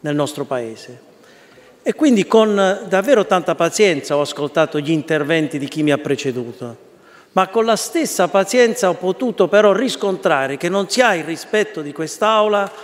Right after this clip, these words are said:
come massima assemblea legislativa. Non si fanno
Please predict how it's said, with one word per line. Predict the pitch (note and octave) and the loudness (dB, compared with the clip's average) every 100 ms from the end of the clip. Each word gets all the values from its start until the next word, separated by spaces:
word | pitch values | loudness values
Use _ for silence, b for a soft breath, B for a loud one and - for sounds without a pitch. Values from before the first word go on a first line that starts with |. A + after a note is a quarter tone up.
| B | B
come | - F#3+ F3+ | 2 4 4
massima | G3 G#3+ - A3 G#3+ | 4 2 -2 -4 -4
assemblea | - G3 F3 F3 | 0 0 2 2
legislativa. | F#3 F3+ - F3+ E3 - - - - - - - - - - - - - - - - - - | 2 0 -4 -4 -4 -6 -8 -8 -8 -8 -10 -8 -8 -8 -8 -8 -6 -8 -8 -12 -8 -8 -6
Non | A3 C4 C4+ | 2 2 2
si | - B3+ | -2 -2
fanno | C#4+ D4+ D4 C#4+ C4+ C4 | 0 2 2 0 -2 -4